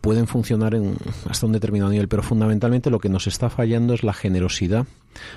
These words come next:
para, a la hora de, de, de abordar este consenso, ¿no?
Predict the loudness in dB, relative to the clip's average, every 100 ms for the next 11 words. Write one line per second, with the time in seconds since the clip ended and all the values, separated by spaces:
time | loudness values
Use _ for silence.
0 | -20 -14 -4 0 2 0 -2 -10 -20 -18
1 | -14 -8 -4 0 0 0 0 0 2 0
2 | 0 0 0 2 2 0 -2 -2 -2 -2
3 | -2 -2 -2 -4